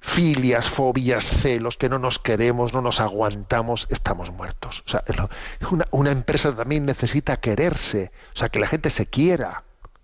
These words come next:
Si no, todo, todo va fatal. Eso hay que procurarlo y cuidarlo, ¿no? El segundo valor, el primero es el del amor, el segundo es el de la libertad. Claro, en la, en la libertad es importante porque,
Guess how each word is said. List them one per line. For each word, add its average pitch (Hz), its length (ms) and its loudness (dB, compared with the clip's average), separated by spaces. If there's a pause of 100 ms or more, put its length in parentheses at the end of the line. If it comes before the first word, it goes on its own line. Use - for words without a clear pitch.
(260)
Si - 220 0
no, 117 180 2
todo, 123 340 0 (200)
todo - 140 0
va 120 60 2
fatal. 113 540 -2 (680)
Eso 131 160 0
hay 123 60 -2
que 143 120 0
procurarlo 123 600 0
y 120 40 0
cuidarlo, 107 600 0
¿no? 196 140 -2 (2500)
El 101 60 -2
segundo 139 400 2
valor, 151 460 0
el 123 100 -8
primero 127 240 -2
es 143 80 0
el 156 80 2
del 127 80 4
amor, 131 220 0
el 123 60 -2
segundo 127 260 -2
es - 80 -2
el 175 80 4
de 143 60 2
la 123 60 0
libertad. 113 520 -2 (400)
Claro, 123 320 0
en 117 100 -2
la, 113 160 0
en 117 100 -4
la 113 120 2
libertad 113 400 0
es 165 80 6
importante 131 680 0
porque, - 380 -2